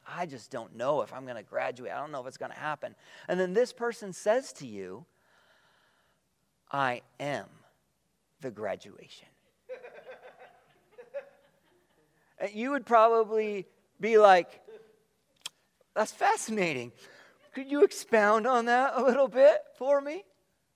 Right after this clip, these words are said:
"I am the graduation." What would that mean? I mean, I mean, if somebody said that, it would mean something like, like, "I am in charge of graduation. Graduation does not happen without me. If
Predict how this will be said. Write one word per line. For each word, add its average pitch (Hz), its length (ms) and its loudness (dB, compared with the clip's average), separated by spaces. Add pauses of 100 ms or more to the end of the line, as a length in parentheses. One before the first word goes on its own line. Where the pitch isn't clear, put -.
(880)
"I 254 300 4 (100)
am 240 560 0 (180)
the 202 120 8
graduation." 175 760 4
What 359 160 2
would 370 140 -6
that 339 200 10
mean? 339 160 -4
I - 20 -8
mean, 311 280 0 (140)
I - 20 4
mean, 302 160 2
if 269 80 4
somebody 370 360 -2
said 311 500 2
that, 165 320 8
it 262 40 -4
would 262 160 -2
mean 269 220 -4
something 294 420 4
like, 226 400 6 (240)
like, 220 140 6 (100)
"I 262 120 8
am 330 180 2
in 262 140 0
charge 247 500 4
of 202 120 -6
graduation. 151 840 0 (160)
Graduation 285 560 2
does 247 100 6
not 247 180 -4
happen 233 520 -4
without 202 480 4
me. 110 320 -10 (440)
If 202 160 4